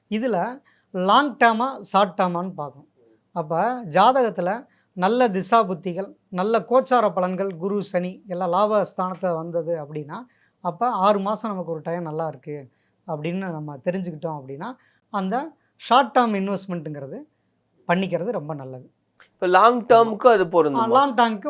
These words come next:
Speaker 1: ஒரு ஃபிக்ஸட் டெபாசிட்,
Speaker 2: ஆ.
Speaker 1: ஆ, அடுத்து வந்து ஒரு தொழில் வந்து பண்றோம் அப்படின்னு சொல்லி இது மாதிரியான ஒரு விஷயங்கள் எல்லாத்துக்கும் என்ன பண்ணணும் அப்படின்னா இப்போ ஒரு திசைகள் அமையும்.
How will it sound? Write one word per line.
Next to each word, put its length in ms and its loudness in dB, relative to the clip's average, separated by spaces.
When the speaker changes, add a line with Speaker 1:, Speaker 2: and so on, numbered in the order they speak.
Speaker 1:
ஒரு 80 2
ஃபிக்ஸட் 360 2
டெபாசிட், 500 0
Speaker 2:
ஆ. 340 2
Speaker 1:
ஆ, 140 4
அடுத்து 240 2
வந்து 260 2
ஒரு 240 8
தொழில் 340 4
வந்து 260 0
பண்றோம் 520 -2
அப்படின்னு 400 2
சொல்லி 260 -2
இது 220 -2
மாதிரியான 580 4
ஒரு 340 -2
விஷயங்கள் 540 -4
எல்லாத்துக்கும் 420 -6
என்ன 200 -10
பண்ணணும் 360 -12
அப்படின்னா 340 -12
இப்போ 200 0
ஒரு 220 2
திசைகள் 440 2
அமையும். 240 -12